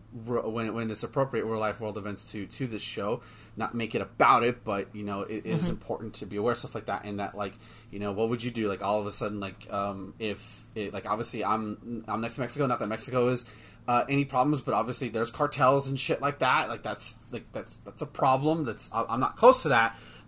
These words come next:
Speaker 1: but, like, you know, it, it's, it's something to be aw-, it's something to be aware of. Like, sometimes,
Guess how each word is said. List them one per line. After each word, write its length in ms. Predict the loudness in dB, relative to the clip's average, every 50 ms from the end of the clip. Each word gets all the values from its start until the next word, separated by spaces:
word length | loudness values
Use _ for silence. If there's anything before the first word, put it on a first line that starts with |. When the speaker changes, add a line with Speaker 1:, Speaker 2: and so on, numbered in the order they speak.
| -18 -6
Speaker 1:
but, 240 | 0 2 2 2 2
like, 260 | 2 0 0 0 -2 -4
you 60 | -4
know, 240 | -2 -2 -2 -4 -6 -8 -14 -20 -20 -12 -6
it, 180 | -4 -4 -4 -2
it's, 220 | -4 -6 -6 -6 -6
it's 120 | -4 -2
something 300 | 0 0 2 2 0 0
to 140 | 0 0 -2
be 260 | 0 0 2 4 4
aw-, 240 | 4 4 2 0 -4
it's 160 | -2 -2 0
something 240 | 0 2 2 2 2
to 80 | 2
be 140 | 2 0 0
aware 320 | 0 0 0 0 0 2 2
of. 100 | 2 2
Like, 120 | 0 -2
sometimes, 420 | 0 0 2 2 2 0 0 0